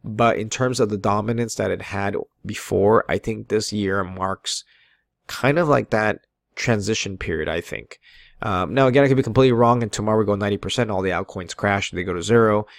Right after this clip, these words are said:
and we're right back where we were <laughs> back in two thousand fourteen when Bitcoin was the only one.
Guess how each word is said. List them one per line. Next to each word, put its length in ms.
and 160
we're 80
right 200
back 360
where 180
we 120
were 280
<laughs> 120
back 180
in 100
two 160
thousand 320
fourteen 600
when 180
Bitcoin 300
was 160
the 120
only 300
one. 380